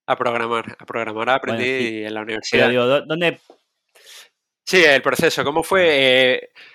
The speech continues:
Speaker 1: a ver, el proceso fue ahí un poco, en esa primera toma de contacto, de decir, "Ostri, esto está guay, eh, venga, me tengo que poner, em,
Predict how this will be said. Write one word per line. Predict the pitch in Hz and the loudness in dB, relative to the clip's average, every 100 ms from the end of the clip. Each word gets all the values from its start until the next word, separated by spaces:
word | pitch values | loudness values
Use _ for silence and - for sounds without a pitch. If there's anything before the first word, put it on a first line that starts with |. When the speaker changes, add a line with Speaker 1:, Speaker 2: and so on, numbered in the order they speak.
| _ | _
Speaker 1:
a | - | -4
ver, | 143 131 | 0 2
el | 127 | 0
proceso | 139 127 147 202 | -2 -4 -6 -6
fue | - 202 | -2 0
ahí | 131 131 | 0 -2
un | 127 113 | -6 -4
poco, | 123 120 120 | -4 -2 -4
en | 120 | -4
esa | 123 - 151 - | -8 -6 -8 -6
primera | 151 147 143 | -6 -2 -2
toma | 147 139 | -2 -2
de | 135 | -2
contacto, | 131 127 147 - 160 233 | -4 -2 -2 -2 -10 -10
de | 233 123 | -6 -6
decir, | - 113 107 117 | -6 -8 -8 -10
"Ostri, | - 123 113 107 101 - | -14 -10 -8 -6 -8 -12
esto | 95 - | -20 -20
está | - 127 120 120 117 | -8 -2 -2 0 -2
guay, | 113 127 156 208 _ _ - - _ - | -2 0 0 -4 _ _ -20 -20 _ -8
eh, | 117 110 107 104 104 107 104 | -6 -4 -4 -4 -6 -8 -8
venga, | 113 113 110 | -8 -6 -8
me | 101 | -8
tengo | 107 117 | -6 -6
que | 113 | -4
poner, | 113 113 113 110 110 - | -4 -4 -2 -4 -6 -10
em, | 117 110 107 107 104 104 101 | -12 -10 -10 -12 -18 -20 -20